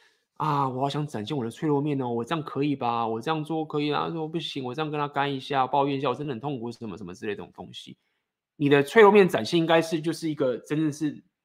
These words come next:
能够有泪不轻弹的这样的一个概念出现。那如果你真的很，很脆弱、很痛苦，没有啊，你有铁血的朋友啊，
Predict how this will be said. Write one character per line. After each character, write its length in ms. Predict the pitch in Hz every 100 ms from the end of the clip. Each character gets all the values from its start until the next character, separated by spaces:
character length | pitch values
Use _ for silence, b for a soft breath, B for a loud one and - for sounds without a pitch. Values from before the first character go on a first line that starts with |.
| _
能 200 | - 127
够 60 |
有 140 | 143 110
泪 80 | 131
不 100 | 143
轻 240 | - 143
弹 140 | 135
的 80 | 110
这 100 | 98
样 80 | 113
的 80 | 90
一 20 |
个 120 | 95
概 200 | 107 101
念 220 | 104 104 - _ _ _
出 300 | _ - 107
现。 240 | 92 - - _ _ _ _ _ _ _
那 80 | 233
如 60 | 240
果 80 |
你 60 | 143
真 100 | 185
的 60 | 202
很， 400 | 120 95 - _ _
很 200 | - 107
脆 200 | 95 170
弱、 120 | 165 139
很 80 | 92
痛 240 | 156 117
苦， 160 | - -
没 100 | 127
有 100 | 190
啊， 320 | 123 127 139 - _ _ _ _ _ _ _ _ _ _ _
你 140 | - 143
有 440 | 185 120 87 - _ _ _
铁 240 | - 135 151
血 240 | - 101
的 100 | 87
朋 220 | - 110
友 160 | 143 87
啊， 280 | 80 82